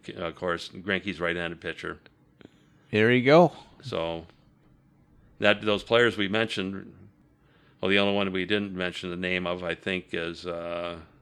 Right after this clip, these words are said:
Speaker 1: Larnach, the outfielder, and it sounds like he might even be the starting left fielder tomorrow.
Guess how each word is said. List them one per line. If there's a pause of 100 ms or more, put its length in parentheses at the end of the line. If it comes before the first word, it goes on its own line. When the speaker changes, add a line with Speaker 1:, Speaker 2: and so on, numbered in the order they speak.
(880)
Speaker 1:
Larnach, (420)
the
outfielder,
and
it
sounds
like
he
might
even
be
the
starting
left
fielder
tomorrow.